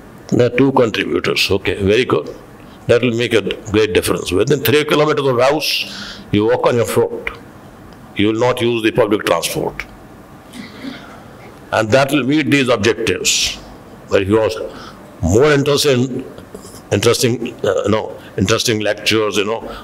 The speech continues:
very scholarly lectures, people will come and deliver here. If we really want to sustain your planet, I can talk about anything, about, uh,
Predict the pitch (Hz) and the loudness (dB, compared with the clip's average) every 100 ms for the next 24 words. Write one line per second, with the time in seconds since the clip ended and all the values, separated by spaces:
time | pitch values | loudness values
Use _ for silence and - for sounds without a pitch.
0 | - 90 107 113 98 - - - - 113 | -8 0 2 2 -2 -6 -6 -2 2 4
1 | 117 117 110 104 - - 107 107 - - | 4 2 0 -2 -2 0 0 0 -6 -8
2 | - - 104 151 135 131 131 135 131 110 | -12 -4 -2 0 0 0 0 2 2 2
3 | 110 107 90 80 - - - - - - | 2 2 0 -2 -4 -8 -18 -20 -20 -18
4 | - - - - - - 101 120 107 104 | -16 -18 -20 -20 -12 -2 0 2 2 2
5 | 147 160 156 156 151 139 131 113 147 143 | 2 4 2 2 0 0 0 2 2 4
6 | 135 - 127 110 95 - - - - - | 2 4 2 2 0 -4 -6 -8 -16 -20
7 | - - - - - - - - - - | -20 -20 -20 -20 -20 -20 -20 -20 -20 -20
8 | - - - - - - - - - 120 | -20 -20 -20 -20 -20 -20 -18 -8 0 2
9 | 131 135 - 143 151 156 143 123 131 131 | 4 2 4 4 6 4 4 4 4 2
10 | 104 117 120 110 107 - - 107 95 | 2 2 2 0 0 -4 0 0 0